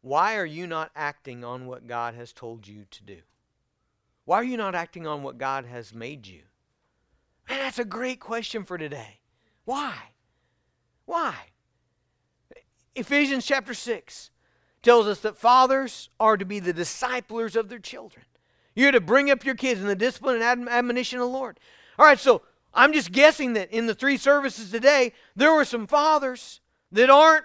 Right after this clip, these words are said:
presently doing that. So a great question that always ought to hit us from the scripture, why?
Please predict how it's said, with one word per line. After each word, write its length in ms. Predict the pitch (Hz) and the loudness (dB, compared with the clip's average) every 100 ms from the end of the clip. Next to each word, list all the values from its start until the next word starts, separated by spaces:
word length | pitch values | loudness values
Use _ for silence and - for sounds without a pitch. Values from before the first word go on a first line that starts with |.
| _ | _
presently 680 | - 302 285 294 302 294 294 | 10 12 12 6 -4 -2 -2
doing 380 | 277 302 311 311 | -2 -2 -4 0
that. 260 | 311 294 - - | 0 0 -8 -6
So 240 | 330 302 | 2 2
a 40 | |
great 300 | 247 349 359 | 4 2 2
question 480 | - 330 359 - 262 | 2 4 4 0 -4
that 180 | 262 254 - | -2 -2 4
always 380 | 302 320 285 302 | 4 4 0 2
ought 160 | 302 | 2
to 80 | 262 | 2
hit 160 | 247 320 | 0 -4
us 100 | 262 | -6
from 120 | 262 | -10
the 60 | 247 | -8
scripture, 280 | 320 277 | -10 -12
why? 260 | 196 226 | -14 -14